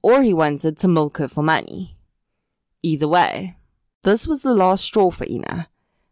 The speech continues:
and she told him that she could not take such a level of dishonesty,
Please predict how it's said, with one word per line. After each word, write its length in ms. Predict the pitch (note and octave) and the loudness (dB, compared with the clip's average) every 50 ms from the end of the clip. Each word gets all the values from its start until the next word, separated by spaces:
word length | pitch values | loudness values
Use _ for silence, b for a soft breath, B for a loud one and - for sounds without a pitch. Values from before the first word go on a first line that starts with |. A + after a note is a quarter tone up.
| _ _ - | _ _ -6
and 100 | D#3 D3 | -4 -2
she 180 | - G3+ A3 | 0 0 0
told 300 | G#3+ - A#3+ F3 E3 D#3 | 2 2 2 2 2 0
him 320 | - E2+ A#1+ - - - - | -2 -8 -10 -10 -12 -12 -4
that 220 | F3 E3+ D#3+ D#3 | -2 -2 -2 -2
she 140 | - - E3+ | -2 -4 -4
could 220 | D#3+ - E3+ D3 D#3 | -2 -2 -2 -2 0
not 300 | D#3 D#3+ E3+ F3 - - | 0 0 0 0 -2 -2
take 280 | - F#3+ D#3 D3 - | -2 0 0 0 -2
such 300 | - - F3+ D3+ - - | -4 -2 -2 -2 -2 -2
a 40 | E3 | 0
level 340 | D#3+ D#3 D3+ C#3 D3 D3 D3 | 0 0 0 0 0 0 0
of 100 | C#3 C3+ | 0 -2
dishonesty, 840 | - D#3 - - D3+ C#3+ C#3+ C#3+ C#3 - - - A1 - - D#3 | -4 -2 0 0 0 0 -2 -2 -4 -6 -8 -8 -8 -10 -10 -10